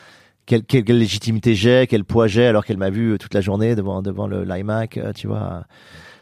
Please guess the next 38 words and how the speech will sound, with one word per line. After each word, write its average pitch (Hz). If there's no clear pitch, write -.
Donc 101
c'est 117
pour 127
ça, 160
à -
un 110
moment 107
donné, 110
tu, 104
euh, 92
donc 131
j'essaie, 160
voilà, 117
j'essaie 110
de 117
faire 113
ça. 135
Pareil 113
sur 120
les 104
rapports 98
sociaux, 117
que 92
montrer 92
une 98
grande 98
fluidité 98
sociale. 101
Et 98
là-dessus, 92
c'est 98
bien 95
passé, 107
euh, 87
pff, -
c'est -
compliqué. -
<laughs> 202